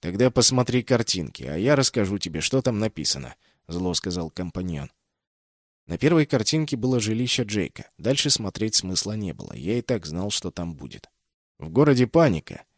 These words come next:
С Б Корпов расследует отвратительное преступление, и я искренне надеюсь, что хотя бы часть того, о чём трубят в сети, ложь».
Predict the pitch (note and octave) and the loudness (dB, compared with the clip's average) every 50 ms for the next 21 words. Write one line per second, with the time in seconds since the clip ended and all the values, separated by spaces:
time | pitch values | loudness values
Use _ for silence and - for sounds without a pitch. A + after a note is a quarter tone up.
0 | _ _ _ _ _ _ - F#2 F2+ D#2+ D#2+ A#2 D3+ C#3+ - - D3+ D#3 D3+ - | _ _ _ _ _ _ -8 -6 -6 -4 0 0 0 0 2 2 2 2 4 4
1 | C#3+ B2+ - - A#2+ A2+ A2 - - C#3 C#3 C3 C3+ B2+ A#2+ - A2+ - - - | 0 0 0 0 0 2 2 2 4 2 2 2 2 0 2 0 -2 -4 -2 -4
2 | A2+ G#2+ - D3 C3+ - C3+ B2+ B2+ B2 A2+ - - A2+ - - A#2+ A2 - C#3+ | -4 -2 -2 -2 0 0 0 0 0 0 0 0 0 0 0 2 0 -2 0 2
3 | D#3+ E3 C#3+ G#2+ F#2 F2+ F2+ F2+ F2+ G2+ A#2 B2 C3 D3 C#3+ - - C3+ C3 C3 | 4 4 4 2 0 0 0 -2 0 2 2 2 2 2 2 0 0 0 0 2
4 | B2+ B2 A#2+ A#2 A2+ C#3 D#3 D3 C3+ A2+ - - - A#2 A2 G#2 F#2+ - A2 G2+ | 2 2 2 0 2 4 4 4 4 2 0 0 0 0 0 0 0 -2 -4 -2
5 | - C3+ C3+ A#2 B2+ G#2+ - - D3 C#3+ A#2 - - - G#2+ G2 G2+ A2+ A#2 G2+ | 0 0 0 0 0 0 0 2 4 4 4 2 0 -2 -2 0 2 2 2 2
6 | F2 - - A2+ G2 F2 - - F#2+ F2 G2 F2 - - - F2 D#2 - C3+ C#3 | 2 0 0 -2 -2 -4 -4 -6 -2 -2 -2 -2 0 -2 -2 -2 -2 -2 0 0
7 | A#2+ A2 G#2+ A2 F#2 - - - - | 0 0 0 0 0 -2 -2 -8 -8